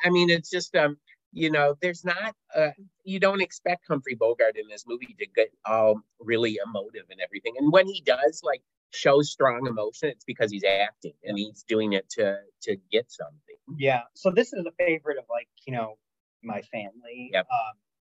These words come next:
Speaker 2: the best part is just the final scene. They're all, like, you know, they're waiting. Like, so Sam Spade gets the Falcon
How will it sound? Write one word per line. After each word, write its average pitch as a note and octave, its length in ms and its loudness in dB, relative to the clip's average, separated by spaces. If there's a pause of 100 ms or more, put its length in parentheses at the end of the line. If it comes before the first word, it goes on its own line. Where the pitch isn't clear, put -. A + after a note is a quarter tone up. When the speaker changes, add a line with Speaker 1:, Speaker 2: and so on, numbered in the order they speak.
Speaker 2:
the C3+ 180 -8
best C#3 280 2 (100)
part G#2+ 320 -6
is - 80 -20
just F#3+ 200 -10
the F#3 80 2
final B2 400 -6 (100)
scene. F#2+ 220 -20 (100)
They're G2+ 120 -14
all, G#2 280 -12
like, G2 180 -10 (1080)
you E3 80 2
know, D#3 120 2
they're E3 140 4
waiting. D#3 640 0 (100)
Like, D3 320 2
so F#3+ 360 8 (180)
Sam G#3+ 180 2
Spade D#3+ 380 -2
gets D3+ 340 -6
the - 80 -6
Falcon G#2+ 540 -6